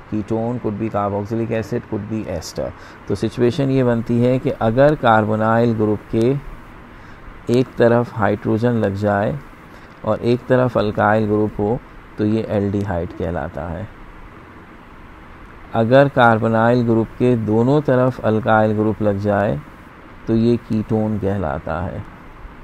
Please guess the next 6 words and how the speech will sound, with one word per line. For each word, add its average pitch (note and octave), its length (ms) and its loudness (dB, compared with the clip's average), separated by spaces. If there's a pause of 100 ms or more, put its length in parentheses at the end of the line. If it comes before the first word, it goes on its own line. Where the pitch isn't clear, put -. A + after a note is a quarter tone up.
(560)
अगर C3 360 4
कार्बोनाइल A2+ 720 2
ग्रुप A2 260 0 (160)
के A#2+ 160 0 (280)
एक B2+ 80 -2
तरफ B2+ 460 -2